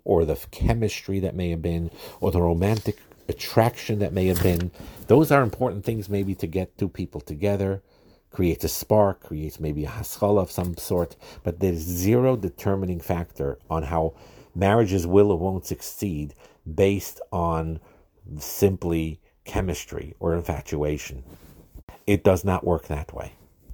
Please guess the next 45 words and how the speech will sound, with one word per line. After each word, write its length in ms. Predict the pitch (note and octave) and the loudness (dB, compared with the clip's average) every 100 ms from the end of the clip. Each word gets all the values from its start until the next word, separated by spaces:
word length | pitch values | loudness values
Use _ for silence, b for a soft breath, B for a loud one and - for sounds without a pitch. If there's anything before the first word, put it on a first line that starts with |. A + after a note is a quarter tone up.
| - - | -16 2
What 160 | F#2+ - | 2 2
really 400 | F2 A2 C#3+ B2 | 4 6 6 4
predicts 480 | - D#2+ E2+ - - | 2 0 -2 -4 -2
whether 260 | D#2+ D2+ | -2 0
marriages 540 | D#2 D#2+ D#2 D2 D2+ C#2+ | -2 -2 -2 -4 -6 -6
will 160 | D2+ | -8
work 400 | D2+ D#2 D#2+ - | -4 -4 -4 -8
or 100 | F2+ | -8
not 400 | D2 D2+ D#2+ - - b b b b b b | -6 -6 -6 -10 -20 b b b b b b
is 160 | G2+ F2+ | 2 4
that 240 | F#2 F2 | 4 4
once 480 | F#2 E2+ G2+ C#3 - | 2 6 6 4 -2
two 160 | - C3 | -2 0
people, 400 | C3+ C3 D#2+ D2+ | 0 0 0 0
no 100 | F2 | 0
matter 240 | F#2+ G#2 | 2 2
what, 320 | G2 A2 - | 6 4 4
whether 220 | E2 E2 | -2 0
it 40 | F2 | 0
was 140 | E2 | 0
infatuation 800 | E2+ F#2 D#2+ - F#2+ G#2 - G#2+ | -2 -4 -4 -2 0 0 0 -4
or 60 | G#2+ | -2
not, 260 | G#2+ G#2 | -2 -4
chemistry 580 | - A2+ G#2+ G2+ - G#2 | -4 -2 -2 -4 -2 0
or 80 | G2+ | 2
not, 300 | G#2 G2+ - - | 2 -2 -4 -2
or, 280 | F#2 F#2 - | 0 0 0
or 200 | F#2+ F2+ | 2 4
ro-, 240 | F#2 F#2 - | 6 4 4
or 240 | F2+ F2 | 4 4
a 60 | E2+ | 4
great 240 | F#2+ G2 | 2 0
degree 260 | F#2 F#2+ F2+ | 0 2 2
of 160 | E2 - _ | 0 -4 _
quote-unquote 560 | - G2 F#2 - F#2 D2+ | 2 2 2 0 -2 0
romance 440 | G2 F#2 D#2 C#2+ | -2 0 -2 -6
or 80 | C#2+ | -8
not, 240 | C#2 - - B B B B | -8 -12 -18 B B B B
the 100 | F2+ | 2
way 240 | F2 A#2+ | 6 6
they 140 | A2+ G#2+ | 6 4
interact 640 | G2+ F2+ D#2+ F2 G#2+ - | 0 -2 0 0 -2 -4
with 200 | F#2+ F#2 | -8 -4
each 260 | D#2+ - G2+ | -4 -2 2
other, 320 | G2+ D2+ | 4 2